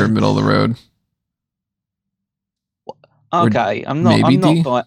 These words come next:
Speaker 3: um, yeah, I'm not buying into, like,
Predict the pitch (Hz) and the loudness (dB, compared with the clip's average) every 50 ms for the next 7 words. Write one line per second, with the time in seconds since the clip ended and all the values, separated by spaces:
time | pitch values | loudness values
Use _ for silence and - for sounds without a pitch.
0 | _ _ _ _ _ _ _ - 165 165 123 160 156 147 151 170 180 175 117 98 | _ _ _ _ _ _ _ -6 -6 -4 -4 -4 -4 -4 -4 -4 -6 -6 -6 -6
1 | - 139 127 123 120 120 117 113 - 123 120 104 101 - - 98 98 92 92 - | -4 -4 -4 -4 -4 -6 -8 -8 -8 -8 -8 -8 -10 -10 -10 -10 -10 -10 -12 -16
2 | _ - | _ -16